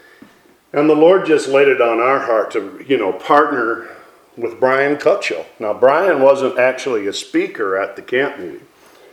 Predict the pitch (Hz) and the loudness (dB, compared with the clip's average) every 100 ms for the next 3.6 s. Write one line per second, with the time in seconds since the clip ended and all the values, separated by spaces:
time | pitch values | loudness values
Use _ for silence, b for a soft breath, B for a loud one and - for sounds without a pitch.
0 | b b b _ 107 131 110 - 185 - | b b b _ 2 2 0 0 -2 2
1 | 175 139 123 143 131 120 101 - 147 123 | 0 2 -2 -2 -2 -2 -4 -2 -4 -4
2 | 120 160 180 - 101 92 107 95 92 85 | -4 -4 -4 -8 -10 -8 -8 -8 -10 -12
3 | 85 120 151 127 95 | -4 0 0 0 -6